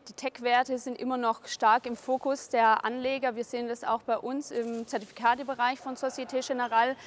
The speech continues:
Da ist neben dem dax, der natürlich irgendwie immer der Lieblingswert der deutschen Anleger wahrscheinlich auch bleiben wird, äh, neben dem Nasdaq auch der Dow Jones sehr weit oben in der Hitliste, aber auch Einzelwerte wie Tesla, Netflix oder auch Nvidia, die ja sehr im Fokus standen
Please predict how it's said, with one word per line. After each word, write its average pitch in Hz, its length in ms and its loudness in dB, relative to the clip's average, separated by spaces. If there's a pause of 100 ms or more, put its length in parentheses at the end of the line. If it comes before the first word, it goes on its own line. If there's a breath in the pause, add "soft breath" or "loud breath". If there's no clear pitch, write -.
(180 loud breath)
Da 226 100 2
ist 240 240 -2
neben 269 260 0
dem 226 220 2
dax, 233 320 2
der 233 140 0
natürlich 240 580 -4 (340 loud breath)
irgendwie 254 280 0
immer 285 320 4
der 233 140 6
Lieblingswert 254 720 0
der 240 60 2
deutschen 226 340 0
Anleger 240 480 0
wahrscheinlich 226 380 -2
auch - 100 -8
bleiben 220 460 0
wird, 247 180 0 (320 loud breath)
äh, 220 160 -2
neben 220 260 0
dem 214 160 -2
Nasdaq 269 460 -2
auch 226 140 2
der 214 140 -2
Dow 202 200 2
Jones 262 560 -2 (100)
sehr 240 360 0
weit 240 320 2
oben 262 380 2 (200)
in 233 120 -4
der 226 100 4
Hitliste, 240 640 -2 (260 loud breath)
aber 226 360 4
auch - 100 0
Einzelwerte 226 720 0
wie 214 80 -8
Tesla, 214 720 0
Netflix 226 580 -4
oder 226 220 2
auch 226 160 4
Nvidia, 220 800 0
die 214 200 -10
ja 208 220 2
sehr 214 300 0
im 214 100 -6
Fokus 233 340 -2
standen 233 520 2